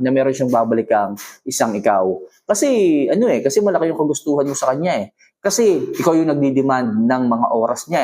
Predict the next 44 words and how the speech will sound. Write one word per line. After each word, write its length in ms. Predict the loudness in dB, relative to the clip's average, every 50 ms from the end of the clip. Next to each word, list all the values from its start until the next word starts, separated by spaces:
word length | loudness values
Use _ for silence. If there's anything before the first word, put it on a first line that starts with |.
| -2 -4 -6
eh, 20 | -10 _ _ _ _ _
which 240 | -4 -4 -2 0 -2
is 240 | -2 -2 -2 -2 0
mali. 320 | 0 2 2 2 0 0 -4 -12 -16 -18 -16 -4
So, 160 | -2 0 0 2
kailangan 320 | 2 2 2 0 0 -2 0 0
iparamdam 400 | 0 2 2 0 2 2 0 0
mo 80 | 2
sa 160 | 0 0 0
kanya 400 | 0 0 0 0 0 -2 -2 -6 -12 -20 -20 -8 -6
na 80 | -6 -6
kaya 480 | -2 0 0 2 2 2 2 2 2
mong 640 | 2 2 2 2 2 2 0 0 -2 -4 -8 -12 _ _ _ _ _ _ _ _
mabuhay, 800 | -2 0 0 2 2 2 2 2 2 2 2 2 2 0 0 0
na 120 | -2 -2 0
kaya 320 | 0 0 2 2 2 2 2
mong 160 | 2 2 2
mag-grow, 720 | 2 0 0 0 0 2 2 4 2 2 2 2 0 -4 -6 -10 -12 -8 -8
na 80 | -4 -2
kaya 240 | 0 0 2 2
mong 160 | 2 0 0 -2
umasenso 640 | 0 -2 -2 0 0 0 0 0 -2 -2 -2 -2
nang 240 | 0 -2 -2 0 0
wala 320 | 0 2 2 2 0 -2 -2
siya. 240 | -2 -4 -4 -4 -4 -8 -14 _ _ _ _ _ _ _ _ _ -6
Okay? 640 | -4 -2 0 0 0 0 0 -2 -2 -4 -8 -10 -8 -4 -2
Kapag 200 | 0 0 2 2
ka 80 | 2 2 2 2
ganun 200 | 0 2 0 0
yung 120 | 0 0 0
mindset 360 | 0 0 0 0 0 0 0
mo, 220 | 0 0 0 0
hindi 180 | 0 0 0 0
mo 80 | 0 0
na 80 | 0
siya 80 | 0 0
nire-replyan, 800 | 0 0 0 0 0 -2 -2 0 0 2 2 0 0 -2 -4
hindi 100 | -6 -8
ka 60 | -8 -6
siya, 140 | -6 -4 -2
hindi 160 | -2 0 0
ka 80 | 0 0
na 160 | -2 -4 -4
naghahabol, 640 | -2 -2 -2 -2 0 -2 -4 -2 -2 -2 -2 -2